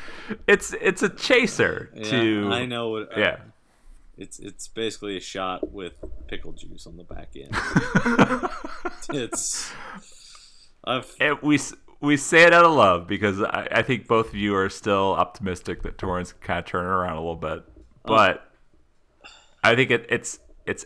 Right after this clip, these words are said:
Speaker 1: accurate for, uh, so having a pickle juice chaser to a, another shot, um, I think sort of sums up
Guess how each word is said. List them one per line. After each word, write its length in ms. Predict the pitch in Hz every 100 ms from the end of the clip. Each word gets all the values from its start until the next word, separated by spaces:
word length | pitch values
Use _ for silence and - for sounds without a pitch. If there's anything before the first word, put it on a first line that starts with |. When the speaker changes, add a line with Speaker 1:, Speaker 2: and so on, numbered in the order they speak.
| -
Speaker 1:
accurate 520 | 104 - 123 104 -
for, 680 | - 98 95 95 90 92 - _ _ _ _ _ _ _ _ _ -
uh, 600 | 92 92 87 82 80 76 92 _ _ _ _ _ _ _
so 400 | - 123 107 104 -
having 720 | - 104 110 135 143 139 135
a 560 | - 110 110 107 101 104 110 - _ -
pickle 240 | - 165
juice 300 | 139 131 127
chaser 720 | - - 110 101 92 85 82 - - - _ - _
to 400 | - 110 101 95 -
a, 420 | 90 90 90 87 -
another 760 | 90 95 95 101 104 104 98
shot, 640 | 90 - 107 92 87 - - - _ - _ _ _ _ _ _
um, 640 | 90 90 90 87 87 87 85 _ _ _ _ _ _ _ _ _ _ _ _ _
I 120 | 101 107
think 320 | - 113 -
sort 280 | - 127 139
of 80 |
sums 440 | 131 - 117 120 98
up 320 | 101 101 -